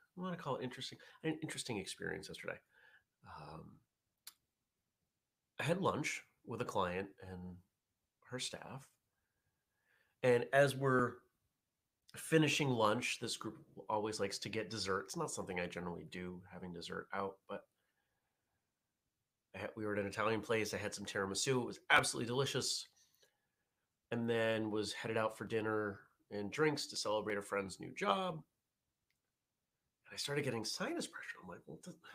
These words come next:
what's going on here? This doesn't make sense." I don't think it's pollen. It's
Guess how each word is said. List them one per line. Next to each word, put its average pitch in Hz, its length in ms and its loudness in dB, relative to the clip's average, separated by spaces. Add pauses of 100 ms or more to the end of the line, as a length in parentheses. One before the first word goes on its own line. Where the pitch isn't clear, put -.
(100)
what's 208 220 -4
going 302 280 -4
on 294 160 -2
here? 277 380 0
This 160 140 -6
doesn't 220 320 -8
make - 160 -10
sense." - 420 -8
I - 1200 -20
don't 147 100 0
think 139 140 2
it's 120 120 -6 (380)
pollen. 165 580 6 (1080)
It's - 120 -20